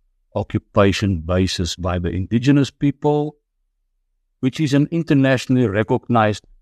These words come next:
ownership status. Now, the restitution concept in our constitution was triggered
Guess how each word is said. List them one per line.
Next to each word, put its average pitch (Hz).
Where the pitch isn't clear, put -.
ownership 110
status. -
Now, 131
the 143
restitution 170
concept 156
in 131
our 151
constitution 127
was 120
triggered 180